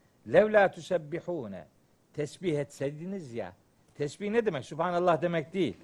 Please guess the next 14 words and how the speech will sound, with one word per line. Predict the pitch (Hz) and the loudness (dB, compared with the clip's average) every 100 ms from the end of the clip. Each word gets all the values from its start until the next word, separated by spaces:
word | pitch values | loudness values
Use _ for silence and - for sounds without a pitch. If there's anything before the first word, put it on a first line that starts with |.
| - - - - | -20 -20 -4 6
Tesbih, | 160 - 196 311 - - - | 6 6 4 4 4 -2 -12
yaratılışınıza, | 113 135 165 190 185 202 208 202 202 208 202 196 208 127 - _ 160 | 4 8 10 10 10 8 8 6 4 2 8 12 12 12 0 _ 0
bu | 277 | 2
nimetin | 285 269 220 180 180 185 | 6 6 8 8 6 -6
size | 151 196 196 254 | -6 2 10 10
veriliş | 208 208 226 311 - - | 12 8 8 4 2 0
amacına | 208 214 175 240 247 | 4 6 6 6 6
uygun | 240 240 233 226 269 254 | 6 4 4 6 6 12
davranın | 247 247 240 247 254 233 220 | 12 12 12 10 10 6 8
demiştim | 208 185 - 160 131 | 6 6 -4 -8 -6
ben | 110 | -8
size. | 101 - 87 73 _ _ - _ _ _ _ _ _ - | -10 -16 -18 -18 _ _ -20 _ _ _ _ _ _ 8
Tesbihiniz | 190 - - 254 240 262 285 247 | 8 8 2 6 8 8 6 8
olsun. | 214 151 147 | 8 8 -4